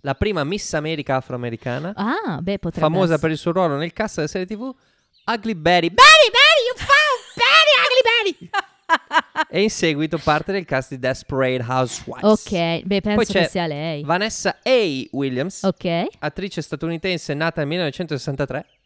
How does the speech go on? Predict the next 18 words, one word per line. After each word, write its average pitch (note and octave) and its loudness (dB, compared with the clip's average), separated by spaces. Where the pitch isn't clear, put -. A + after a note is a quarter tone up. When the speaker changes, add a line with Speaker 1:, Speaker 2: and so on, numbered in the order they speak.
Speaker 1:
<laughs> D#4 0
Apparsa F3+ 2
nel D#3 0
serial F#3 0
T E3 -6
V E3+ 0
Melrose D3+ -2
Place. B2+ -4
Speaker 2:
Ah, F3 -2
no, F3 -4
mi F3+ -6
sa F3 -8
che F3+ -8
è E3 -6
questa, D#3 -6
allora. C#3+ -4
Speaker 1:
E, D#3+ -4
attenzione, A#2 -6